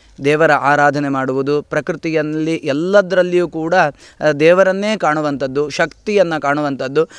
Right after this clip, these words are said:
ನಮ್ಮಲ್ಲಿದ್ದದ್ದನ್ನು ಮತ್ತೊಬ್ಬನಿಗೆ ಕೊಟ್ಟುಕೊಂಡು ಬದುಕುವಂಥದ್ದು ಅಂತ. ಇನ್ನಷ್ಟು ಎಲಾಬರೇಟ್ ಮಾಡಿ, ಇನ್ನಷ್ಟು ವಿವರಣೆ ಮಾಡಿ, ಐದು ಪ್ರಮುಖವಾದಂತಹ ಯಜ್ಞ ಅಂತ ಹೇಳ್ತಾರೆ. ದೇವಯಜ್ಞ, ಋಷಿಯಜ್ಞ, ಪಿತೃಯಜ್ಞ,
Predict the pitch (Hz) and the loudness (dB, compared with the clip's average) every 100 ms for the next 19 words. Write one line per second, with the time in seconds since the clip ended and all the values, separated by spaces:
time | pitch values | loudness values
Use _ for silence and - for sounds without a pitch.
0 | - 175 202 220 214 202 190 175 180 196 | -8 -2 2 2 4 4 4 2 0 0
1 | 180 156 175 170 165 165 208 - 170 170 | -4 -2 -4 -2 -4 -2 -2 -2 -2 -2
2 | 190 175 151 131 117 117 120 135 135 110 | 0 0 0 -2 -4 -6 -4 -4 -4 -8
3 | - _ _ _ _ _ _ _ _ - | -14 _ _ _ _ _ _ _ _ -2
4 | 226 247 247 - 233 165 165 180 170 160 | 2 2 0 2 0 2 4 4 4 2
5 | 147 131 120 143 165 175 190 - 185 151 | 0 -4 -4 -4 -4 -4 -4 -2 -2 0
6 | 156 170 175 156 - 131 127 120 156 _ | 0 0 -2 -4 -6 -4 -2 -4 -8 _
7 | _ _ - 151 214 254 214 - 165 165 | _ _ -2 2 4 4 4 2 -2 -2
8 | 175 165 147 143 143 139 143 143 151 139 | 0 2 2 0 -4 -2 -2 -2 -6 -4
9 | 139 127 127 165 143 120 117 110 _ _ | -4 -4 -6 -4 -4 -4 -6 -10 _ _
10 | _ _ _ 117 127 143 156 139 113 120 | _ _ _ -6 -2 2 2 0 -4 -8
11 | 127 _ _ _ _ - 127 143 185 170 | -10 _ _ _ _ -10 -6 -2 2 2
12 | 127 117 123 131 _ _ _ - 170 208 | 0 -4 -8 -10 _ _ _ -4 0 4
13 | 190 151 123 | 4 2 -2